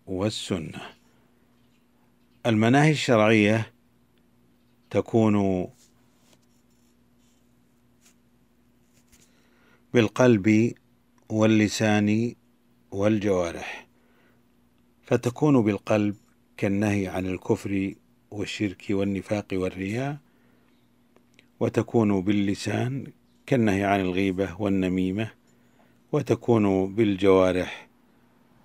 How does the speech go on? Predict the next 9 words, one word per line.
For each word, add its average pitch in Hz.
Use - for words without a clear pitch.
كالنهي 95
عن 107
الزنا 95
والفواحش 92
ما 98
ظهر 90
منها 87
وما 98
بطن. 87